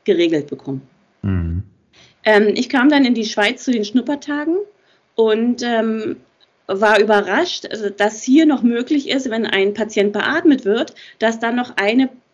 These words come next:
Speaker 1: Pflegekraft für diesen Patienten zuständig ist. Und ich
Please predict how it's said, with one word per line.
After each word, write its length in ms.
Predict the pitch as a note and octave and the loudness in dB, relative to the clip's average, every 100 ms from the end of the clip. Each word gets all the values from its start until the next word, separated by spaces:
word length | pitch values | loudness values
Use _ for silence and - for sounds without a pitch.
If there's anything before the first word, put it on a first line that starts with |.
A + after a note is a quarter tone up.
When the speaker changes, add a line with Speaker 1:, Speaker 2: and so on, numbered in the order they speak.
| _ | _
Speaker 1:
Pflegekraft 800 | _ G#3+ B3+ A3 A3 - F3+ - | _ 0 0 0 -4 -4 -6 -6
für 140 | - A3+ | -6 -4
diesen 260 | A3 A3 | -2 -2
Patienten 460 | A3 A3 A3 G3+ - | -2 -4 0 -2 -2
zuständig 680 | G3+ G#3 - D#3 D#3+ - - | -4 -4 -4 -8 -10 -12 -16
ist. 240 | - - _ _ _ _ - _ | -18 -20 _ _ _ _ -20 _
Und 260 | - G#4 - | 2 4 4
ich 140 | G4+ | 0